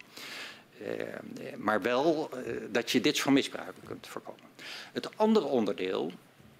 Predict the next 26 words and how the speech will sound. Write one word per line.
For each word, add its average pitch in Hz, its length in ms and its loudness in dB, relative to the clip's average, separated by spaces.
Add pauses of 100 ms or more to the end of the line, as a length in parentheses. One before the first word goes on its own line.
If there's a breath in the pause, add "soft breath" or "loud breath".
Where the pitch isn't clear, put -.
(360)
ja, 139 520 2
het 107 200 -4
is - 120 2
heel 139 120 6
begrijpelijk 117 520 0
wanneer 110 200 0
een 95 60 -4
gedupeerde 104 440 0
zegt: - 280 -4
"Ik, - 120 -8
ik - 140 -10
wil 104 120 0
zelf, - 460 -2 (920 loud breath)
eh, 110 100 -4
eh, 98 160 -4
de, 95 300 -6
de 104 460 -4
leiding 113 320 2
kunnen 98 200 0
geven 98 500 0
aan 98 340 0
het 87 120 -8
herstel 110 300 2
van 101 120 -6
mijn 82 140 -6
huis." 113 500 -2